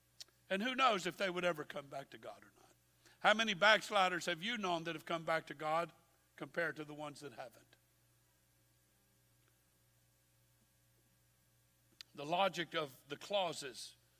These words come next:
what we are, what we see arcing here, does not tell us how these five realities relate to each other. We have to think our way into the realities themselves and,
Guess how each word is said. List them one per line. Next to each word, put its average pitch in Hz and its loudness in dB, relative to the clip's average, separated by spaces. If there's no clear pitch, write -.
what 165 -2
we 175 0
are, 156 2
what 175 0
we 165 0
see 165 -2
arcing 180 2
here, 135 -10
does 156 -2
not 180 2
tell 196 4
us 175 0
how 175 0
these 165 -4
five 170 0
realities 156 -2
relate 156 -6
to 151 -8
each 147 -8
other. 170 0
We 156 0
have 185 6
to 170 -2
think 233 -4
our 175 2
way 165 0
into 156 -6
the 147 -8
realities 151 -2
themselves 160 0
and, 131 -4